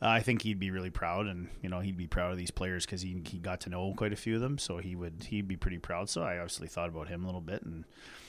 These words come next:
you know, it was cool that my sister was there because my sister was not, never been a hockey fan. Uh, she's never really, um, you know, and she took the time with my niece to come out. My niece is certainly not a hockey fan, but my niece was, like, super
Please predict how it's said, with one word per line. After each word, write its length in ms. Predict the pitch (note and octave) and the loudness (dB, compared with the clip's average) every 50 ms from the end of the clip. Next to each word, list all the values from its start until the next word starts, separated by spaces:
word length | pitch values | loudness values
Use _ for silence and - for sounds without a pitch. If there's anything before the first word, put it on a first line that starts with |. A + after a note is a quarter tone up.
| - - - | -18 -8 -4
you 80 | G2+ | 0
know, 180 | G2+ G2+ G#2 G2 - | 2 2 2 2 2
it 100 | G2 G2 | 2 2
was 100 | G2+ - | 2 2
cool 220 | - - B2+ B2 | 4 8 8 10
that 80 | A#2 G#2 | 10 8
my 100 | G#2 G2+ | 6 4
sister 360 | - - A2+ - - A#2+ A2+ | 4 4 2 4 4 4 4
was 140 | A2 G#2+ G2 | 4 6 6
there 180 | A2+ A2+ A2 A2 | 6 6 6 6
because 260 | G2+ F#2+ G2+ F#2+ F#2 | 4 2 -2 -2 -2
my 120 | F#2+ F2+ | 0 0
sister 360 | F2+ - - G#2 - - G2 F#2 | 0 2 2 2 2 2 0 0
was 160 | F#2 F2+ - G#2 | 0 -2 -2 -2
not, 260 | G2 G2 G2 F#2 - - - - - - | 0 0 0 -2 -2 -6 -12 -14 -12 -6
never 280 | - G2 G#2+ G#2 G2+ F#2 | -2 0 2 2 2 0
been 160 | F2+ F2+ F2 | 0 -2 -2
a 40 | F2 | -2
hockey 280 | F2 E2 E2 - F2 | -2 -2 -2 -4 -6
fan. 320 | E2+ - E2+ E2 F2 G#2 G#2+ - - - | -6 -4 -2 -2 -2 -2 -4 -6 -6 -6
Uh, 100 | E2 E2 | -4 -4
she's 240 | - - F#2 F2+ G2 | -2 -4 -2 -2 0
never 240 | G2 G2+ F#2+ F#2+ | 2 2 2 0
really, 540 | F#2 F#2 F#2 F#2 F#2 F#2 F2+ F2 F2 E2+ - - - - - - - - - - - - | 0 0 0 -2 -2 -2 -2 -4 -6 -8 -10 -14 -18 -16 -14 -14 -14 -14 -16 -14 -10 -6
um, 500 | - E2+ F2 F2 E2+ F2 F2 E2 E2 - - - - - - - | -2 0 0 0 0 -2 -4 -6 -8 -8 -12 -14 -12 -8 -6 -4
you 60 | - | -2
know, 120 | F2 F2 | -2 -2
and 120 | F2+ F2 - | -2 0 0
she 120 | - G#2 | 0 0
took 200 | - A2+ G#2 - | 0 0 0 0
the 80 | - G2 | -2 -2
time 260 | - F#2+ F#2+ G2 F#2+ | 0 2 2 2 2
with 160 | F#2+ - - | 0 -2 -2
my 120 | F#2+ F#2 | -4 -2
niece 260 | F#2 F#2+ G#2 G#2+ - - | 2 4 4 6 4 4
to 80 | A2+ G2+ | 2 0
come 160 | - G#2 G2 | 0 0 0
out. 160 | F#2+ G2+ G2+ | 0 0 0
My 140 | F#2 F2+ F#2 | -2 -2 -2
niece 260 | F#2+ G#2 A2 G#2+ - | 2 2 4 2 2
is 120 | E2+ - | 2 4
certainly 400 | - - A#2+ B2+ B2+ G2 F#2+ F2 | 4 6 8 8 6 6 4 0
not 160 | E2+ E2 D#2+ D#2 | 0 0 0 0
a 40 | |
hockey 280 | D#2 D#2+ D#2+ D#2 - D#2+ | 0 0 0 0 -2 -4
fan, 300 | - - D#2+ E2 F#2+ G#2 | -4 -2 0 2 2 2
but 140 | F#2 - C#2+ | 0 0 -2
my 140 | E2 E2+ E2+ | -2 -2 -2
niece 300 | F2+ G2 G2 F#2+ - F2+ | 0 2 4 4 2 2
was, 120 | E2 E2+ | 0 -4
like, 160 | F2 D#2+ D#2 | -6 -6 -4
super 540 | - - - - A#2 A#2 A2 - - F#2 E2+ | -2 -2 2 4 4 4 4 2 0 -2 -2